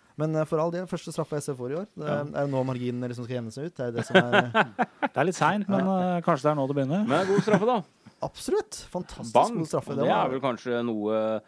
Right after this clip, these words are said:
Speaker 2: selv om vi bare har fått en straffe i år, så synes jeg var i fjor, så hadde ikke noe sånn fast som var sikker, da.
Speaker 1: Nei.
Speaker 2: Jeg synes ikke vi har hatt noe sikker straffeskytter siden Augesson, jeg. Som du visste når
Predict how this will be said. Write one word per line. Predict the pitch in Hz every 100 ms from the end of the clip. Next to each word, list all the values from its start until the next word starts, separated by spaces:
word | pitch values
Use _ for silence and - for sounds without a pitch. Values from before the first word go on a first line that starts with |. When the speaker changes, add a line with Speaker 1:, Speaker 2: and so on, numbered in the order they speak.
| _ -
Speaker 2:
selv | 131 127
om |
vi | 147
bare | 143 165 135
har | 123
fått | 113 98
en | 117 117
straffe | - 117 127
i | 151
år, | 190
så | - 147 139 - - - _
synes | - 117
jeg | 170
var | 113
i | 110 107
fjor, | 110 110 123
så | 135 107
hadde | 92
ikke | -
noe | 196
sånn | 123 95
fast | - - 90 - -
som | - 101
var | 95
sikker, | 95 - 104 _ 202
da. | 196 - _ _
Speaker 1:
Nei. | 123 127
Speaker 2:
Jeg | 131 143
synes | 165 117
ikke |
vi | 120
har | 98
hatt | 95
noe | 110
sikker | 92 - - _ - 98
straffeskytter | 107 87 92 92 95 90
siden | 95 92
Augesson, | 101 90 85 90 - 170 190
jeg. | - _ _ _ _ _ _
Som | - 104
du | 107
visste | 101 - - - 113
når | 117